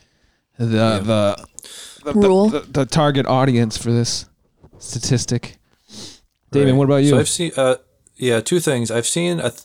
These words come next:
Speaker 2: I think I've seen a clip from this episode. Do they come into Jerry's apartment when they, when they're out, or is that the bet? Is that the, the bet
Speaker 3: Uh,
Speaker 2: episode?
Speaker 3: y-, that might be, which I'm,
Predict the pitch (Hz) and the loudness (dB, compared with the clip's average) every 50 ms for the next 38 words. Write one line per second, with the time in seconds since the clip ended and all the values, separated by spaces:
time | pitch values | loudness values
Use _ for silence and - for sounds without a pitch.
0 | - - 123 123 - - 202 220 202 147 117 - - 120 113 104 101 98 104 - | -4 -2 -2 -2 0 0 -2 0 0 -2 -2 -2 -2 -2 -2 -2 -4 -8 -8 -6
1 | - 131 110 - - 120 110 107 104 98 - - - - - _ _ - 120 113 | -4 -4 -4 -4 -4 -4 -2 -2 -2 -2 -4 -4 -6 -8 -12 _ _ -8 -6 -4
2 | 123 110 - 110 101 101 95 101 107 - - - - - - - 113 117 117 113 | -4 -4 -2 -2 -2 -2 -4 -6 -10 -16 -18 -20 -20 -12 -8 -4 -2 0 0 0
3 | - - 131 131 127 123 110 - - - 127 127 117 110 - - 127 123 120 127 | 0 -2 -2 0 0 -2 -2 -4 -2 -2 -2 -2 -2 -4 -4 -4 -4 -2 -2 -2
4 | 123 120 120 117 117 110 107 107 104 104 104 104 113 117 _ - 113 107 107 104 | -4 -4 -4 -4 -4 -2 -2 -2 -2 -2 -4 -4 -6 -10 _ -6 -4 -4 -4 -4
5 | - 107 113 120 - - _ _ _ _ _ - 135 120 123 135 123 113 101 - | -2 -2 -2 -2 -4 -6 _ _ _ _ _ -4 -4 -2 -2 -2 -4 -4 -6 -4
6 | - 107 95 82 - - _ _ - 117 107 - 120 - _ _ _ _ - 113 | -4 -4 -4 -4 -8 -16 _ _ -12 -10 -8 -8 -10 -10 _ _ _ _ -12 -10
7 | - - 117 117 113 - - - 127 - 117 - - 123 127 123 - _ - - | -6 -4 -4 -4 -6 -6 -8 -8 -6 -6 -6 -6 -6 -6 -8 -8 -12 _ -20 -20
8 | _ - - _ _ _ _ _ - 160 151 - - 190 - 208 202 196 202 208 | _ -20 -20 _ _ _ _ _ -14 -14 -12 -12 -8 -4 -2 -2 0 0 0 0
9 | 208 202 - 214 196 175 170 - - 185 175 180 | 0 0 0 0 2 2 2 2 2 0 0 -2